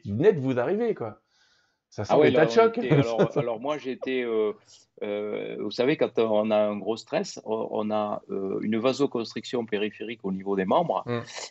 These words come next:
Speaker 2: parce que l'adrénaline, euh, fon-, et j'avais les jambes coupées, hein. Je
Speaker 1: Ouais.
Speaker 2: pouvais plus, euh, je, comme si j'étais paralysé des jambes, tellement j'ai eu peur. Euh,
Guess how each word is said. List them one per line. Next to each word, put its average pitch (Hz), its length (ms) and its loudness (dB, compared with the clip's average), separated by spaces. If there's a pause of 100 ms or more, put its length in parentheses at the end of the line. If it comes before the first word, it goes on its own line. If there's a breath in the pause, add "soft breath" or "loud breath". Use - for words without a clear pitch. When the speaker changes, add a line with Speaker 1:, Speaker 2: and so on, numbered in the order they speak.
(100)
Speaker 2:
parce - 160 -2
que 113 80 4
l'adrénaline, 110 720 0
euh, 90 440 -10 (240)
fon-, 101 160 -6 (100)
et 107 80 -4
j'avais 123 240 2
les 120 120 0
jambes 165 200 0
coupées, 101 300 -12
hein. - 60 -18 (240)
Je - 100 -12
Speaker 1:
Ouais. 113 100 -8
Speaker 2:
pouvais 113 220 -6
plus, 190 460 -4
euh, 101 380 -2 (280)
je, - 220 -14
comme 185 160 4
si 170 240 2
j'étais 143 240 -2
paralysé 127 420 -6
des 113 140 -12
jambes, 90 160 -16 (420 soft breath)
tellement 139 320 -2
j'ai 127 140 -8
eu 135 80 -8
peur. 98 280 -12 (720)
Euh, 95 720 -10